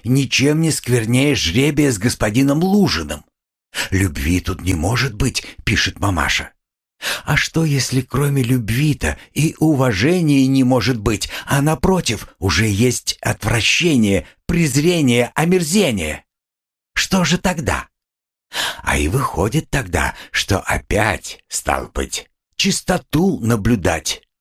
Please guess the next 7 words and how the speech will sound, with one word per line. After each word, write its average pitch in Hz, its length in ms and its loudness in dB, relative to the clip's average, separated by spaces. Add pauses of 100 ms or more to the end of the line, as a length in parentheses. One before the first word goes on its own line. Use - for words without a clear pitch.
(120)
придется. - 680 -4 (1200)
Не 123 180 0
так, 135 320 -4
что - 260 -4
ли? 65 120 -4 (1400)
Понимаете 90 600 -2
ли? 64 140 -4